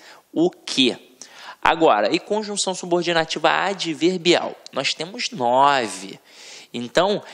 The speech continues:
é muita coisa pra atrair. E é exatamente por isso, por exemplo, a gente nem continuou. Daqui a pouco a gente vai ter mais certeza ainda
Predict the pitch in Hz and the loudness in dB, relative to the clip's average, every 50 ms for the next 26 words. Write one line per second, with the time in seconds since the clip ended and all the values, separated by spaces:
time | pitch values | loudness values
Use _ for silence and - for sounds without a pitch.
0 | - - _ _ - 208 233 226 220 185 151 139 147 170 214 254 269 - - 214 | -20 -20 _ _ 2 2 2 2 0 -2 -4 -4 -4 -4 -4 -4 -2 0 0 0
1 | - - - - - 190 202 185 135 113 117 101 90 - - - - 151 170 175 | 0 -2 -2 2 4 4 4 4 4 2 2 0 0 -4 -4 -2 0 2 2 2
2 | 185 185 - 202 196 202 190 143 135 143 139 - - _ - - - - - - | 0 -2 0 0 2 2 4 4 2 0 -2 -4 -12 _ -20 -20 -20 -20 -20 -16
3 | _ 202 202 208 208 196 175 131 147 165 185 - 196 175 170 165 - - - 127 | _ 0 2 4 4 4 4 4 2 2 0 0 -2 -4 -4 -6 -8 -6 -2 0
4 | 123 120 139 165 180 - - - 120 113 107 104 101 127 147 160 - 107 120 123 | 2 2 2 2 0 -2 -2 -2 0 0 0 0 0 0 0 0 0 -2 -4 -4
5 | 131 - - 139 139 170 - 359 359 - - 403 359 - 415 440 466 466 - 185 | -4 -4 -4 -4 -4 -6 -8 -8 -8 -6 -6 -4 -2 -2 -2 0 2 4 6 6
6 | 180 180 156 110 92 - - - - _ _ - 117 - 143 143 - - - 185 | 6 6 4 2 -2 -6 -16 -20 -20 _ _ -6 -4 -2 -2 -4 -2 -4 -4 -4
7 | 175 190 - 180 196 190 - 202 175 160 - - - 151 - - - - - 202 | -4 -4 -4 -2 -2 -2 -2 -2 -4 -2 -2 -2 0 0 -2 -2 -2 -2 -2 0
8 | 180 185 165 151 170 190 196 196 202 | 0 0 -2 -2 -4 -2 0 0 0